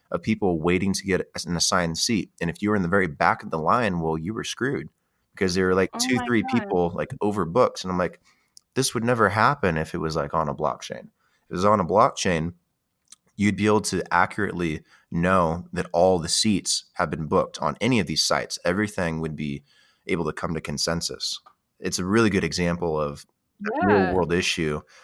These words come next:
Speaker 1: uh, that could be solved with blockchain. It could make things a lot cheaper. It could make flights, um, more efficient, and then things would be faster. You'd be able to get on more flights. It'd be much
Speaker 2: Totally.
Speaker 1: more organized. It's, yeah, it annoys
Speaker 2: Well, they
Speaker 1: me.
Speaker 2: wouldn't lose money. They wouldn't lose money, too, on, like,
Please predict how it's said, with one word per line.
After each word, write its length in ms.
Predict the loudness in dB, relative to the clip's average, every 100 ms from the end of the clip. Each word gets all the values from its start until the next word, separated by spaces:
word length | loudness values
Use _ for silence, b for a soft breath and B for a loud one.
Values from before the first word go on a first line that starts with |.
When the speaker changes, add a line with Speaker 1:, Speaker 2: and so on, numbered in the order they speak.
| b b -2
Speaker 1:
uh, 300 | 2 2 0 -4 -8
that 120 | -8
could 120 | -6
be 80 | -6
solved 380 | -2 2 2 2
with 180 | -6 -6
blockchain. 600 | -6 -6 -10 -10 -10 -12
It 180 | -10 -10 -12 _ _ _
could 140 | -8
make 200 | -6 -8
things 380 | -8 -10 -8 -10 -8
a 40 | -10
lot 180 | -10
cheaper. 680 | -8 -4 -2 0 2 2 0
It 180 | -4 -12
could 120 | -10
make 220 | -10 -10
flights, 460 | -6 -4 -4 -4 -6 -6 -6
um, 340 | -4 -4 -6 -8
more 180 | -8
efficient, 580 | -4 -2 -2 0 -2 -4 -8
and 160 | -10
then 240 | -10 -12 -10
things 260 | -8 -8
would 80 | -12
be 80 | -16
faster. 640 | -2 2 2 2 -2 -2 -2
You'd 120 | -6
be 60 | -10
able 100 | -10
to 40 |
get 140 | -8 0
on 160 | 0
more 200 | 2 -2 -6
flights. 580 | -6 -6 -6 -6 -6 -8 _ _ _ -8
It'd 120 | -4
be 100 | -2 -2 -2
much 140 | -4 -4
Speaker 2:
Totally. 80 |
Speaker 1:
more 80 | -6
organized. 920 | -2 0 0 0 0 0 -2 -6 -6
It's, 260 | -4 -4 -4 b b b b b b _
yeah, 220 | 0 4 4
it 120 | 2
annoys 320 | 2 4 4
Speaker 2:
Well, 100 | 4
they 60 | 0
Speaker 1:
me. 100 | 0
Speaker 2:
wouldn't 280 | -2 -2
lose 240 | -4 -4 -2
money. 420 | -2 -2 -4 -8
They 140 | -6 -4
wouldn't 220 | -4 -6
lose 180 | -6 -4
money, 260 | -2 -4
too, 360 | -4 -4 -2 -2
on, 180 | -2 -2
like, 240 | -6 -6